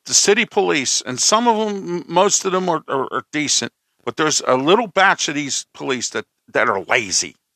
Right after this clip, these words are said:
They don't wanna write tickets. They don't wanna tow cars. They don't wanna do anything. I have an issue here at my apartment building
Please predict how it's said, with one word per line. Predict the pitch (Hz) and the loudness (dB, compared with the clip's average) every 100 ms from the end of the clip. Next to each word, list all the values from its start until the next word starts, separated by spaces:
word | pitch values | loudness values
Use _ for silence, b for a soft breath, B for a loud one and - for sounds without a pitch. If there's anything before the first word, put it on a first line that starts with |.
| _ _ _ _ _ - | _ _ _ _ _ 0
They | 135 | 2
don't | 160 156 | 4 4
wanna | 147 127 | 4 2
write | 110 101 | 0 -2
tickets. | - 190 - 185 - - - _ _ - | 0 0 0 -2 -2 -6 -6 _ _ 0
They | 160 | 2
don't | 170 156 | 4 4
wanna | 139 | 2
tow | - 151 131 | 2 2 2
cars. | - 165 175 170 170 - - _ _ _ | 4 6 8 6 4 0 -6 _ _ _
They | 156 180 | 0 2
don't | 175 165 | 2 2
wanna | 160 147 | 0 0
do | 143 147 | -2 0
anything. | 151 151 - 98 - _ _ - | 0 0 -4 -8 -10 _ _ 0
I | 226 | 2
have | 247 226 202 | 4 4 2
an | - 180 | 0 -2
issue | 202 202 - 175 | 0 0 0 0
here | 185 202 | 2 2
at | |
my | 151 190 185 | 2 0 0
apartment | - 185 196 180 143 | 2 2 2 -4 0
building | 143 143 151 | 0 0 -2